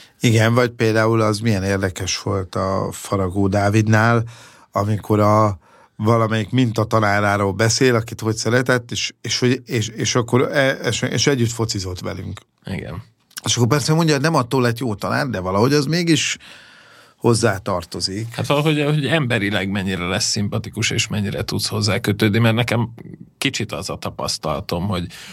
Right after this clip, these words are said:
Speaker 2: hogy azokra a tanáraimra emlékszem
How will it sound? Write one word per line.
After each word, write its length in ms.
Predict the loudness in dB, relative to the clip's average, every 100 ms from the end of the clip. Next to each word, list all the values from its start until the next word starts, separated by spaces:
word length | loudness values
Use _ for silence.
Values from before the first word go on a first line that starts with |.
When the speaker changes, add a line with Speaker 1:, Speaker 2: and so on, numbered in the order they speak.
| -4
Speaker 2:
hogy 100 | 2
azokra 440 | 4 4 2 -2 -6
a 60 |
tanáraimra 800 | -4 -4 -2 -2 -2 -2 -2 -2
emlékszem 720 | -2 -2 -2 -2 -2 -4 -6